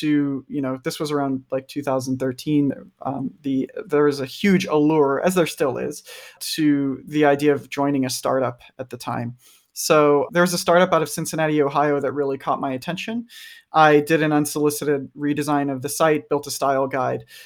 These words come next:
spoke to the C E O, and got a job be-, because of that, effectively. And then, interestingly, that also was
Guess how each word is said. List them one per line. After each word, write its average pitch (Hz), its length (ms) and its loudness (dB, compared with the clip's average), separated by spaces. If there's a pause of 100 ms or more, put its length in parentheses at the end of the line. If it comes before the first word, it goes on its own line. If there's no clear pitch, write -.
(120)
spoke 151 420 2
to 147 240 0
the 143 80 -4
C 143 380 -4
E 131 80 2
O, 127 440 -2
and 131 440 -8 (360)
got 147 280 0 (100)
a 160 60 -8
job 165 400 2 (240)
be-, 147 240 0
because 160 400 0
of 135 80 -2
that, - 360 -6
effectively. - 640 -10 (720)
And 175 180 6
then, 165 200 6
interestingly, 175 720 2 (300)
that 180 200 6
also 190 360 6
was 156 320 4